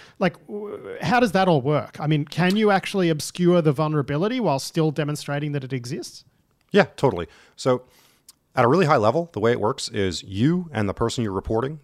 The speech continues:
Speaker 2: both have the same piece of software. And I take a trace of it,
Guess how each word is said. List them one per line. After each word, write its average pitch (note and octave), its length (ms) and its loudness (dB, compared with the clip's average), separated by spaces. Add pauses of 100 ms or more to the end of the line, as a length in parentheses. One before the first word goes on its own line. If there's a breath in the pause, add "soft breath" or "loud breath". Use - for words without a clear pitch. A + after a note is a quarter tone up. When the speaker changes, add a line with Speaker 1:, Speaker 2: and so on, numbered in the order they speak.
Speaker 2:
both A2+ 180 4
have A#2 140 0
the A#2+ 80 -4
same G2+ 220 -4
piece F#2+ 180 -8
of F2 60 -10
software. - 460 -6 (420 soft breath)
And G2 200 -4
I A2+ 140 0
take - 180 -8
a - 40 -12
trace - 380 -2
of C#3+ 80 -4
it, F#3 200 -4